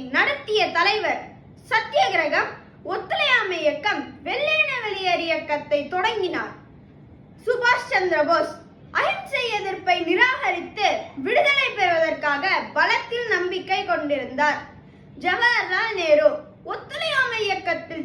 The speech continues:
தீவிரமாக பங்கேற்றார். சுதந்திர இந்தியாவின் முதல் பிரதமரானார். பகத்சிங் புரட்சிகர சிந்தனையுடன் இந்திய விடுதலை போராட்டத்தில் தீவிரமாக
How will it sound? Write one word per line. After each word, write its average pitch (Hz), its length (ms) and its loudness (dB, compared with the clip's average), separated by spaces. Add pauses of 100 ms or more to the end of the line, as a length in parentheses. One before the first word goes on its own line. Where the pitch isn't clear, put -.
(100)
தீவிரமாக 453 760 2 (120)
பங்கேற்றார். 302 640 0 (360)
சுதந்திர 571 480 -2 (160)
இந்தியாவின் 330 560 0 (100)
முதல் 571 320 6 (120)
பிரதமரானார். 359 840 0 (880)
பகத்சிங் 370 580 0 (400)
புரட்சிகர 523 640 2 (120)
சிந்தனையுடன் 381 680 -2 (380)
இந்திய 587 320 0
விடுதலை 427 360 2 (100)
போராட்டத்தில் 285 640 -2 (100)
தீவிரமாக 440 680 2